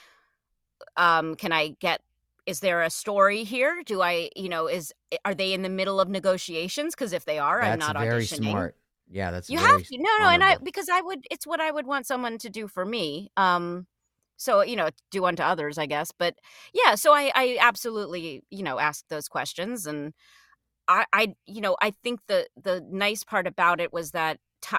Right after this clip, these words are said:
Speaker 1: uh, it, because of what Digimon Adventure Tri was, I didn't have to do a voice match because these characters had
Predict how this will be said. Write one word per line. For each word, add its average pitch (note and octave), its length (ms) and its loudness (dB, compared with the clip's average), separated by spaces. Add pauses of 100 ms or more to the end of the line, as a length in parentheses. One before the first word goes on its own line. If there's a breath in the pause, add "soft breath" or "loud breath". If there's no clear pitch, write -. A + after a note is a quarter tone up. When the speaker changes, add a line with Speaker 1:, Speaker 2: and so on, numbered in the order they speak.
Speaker 1:
uh, E3+ 120 -10 (100)
it, - 100 -14 (580)
because G3 400 0
of E3 200 0
what D#3+ 200 0
Digimon E3+ 400 -2
Adventure D3+ 320 -4
Tri C#3+ 220 -6
was, F3+ 540 2
I G3 80 -2
didn't G3 260 -6
have F#3+ 220 -2
to F#3 100 -10
do E3+ 160 -8
a D3+ 80 -2
voice G#3+ 320 -4
match E3+ 240 -2
because E3+ 300 -8
these E3+ 260 -8
characters D3+ 540 -2
had C#3 260 -2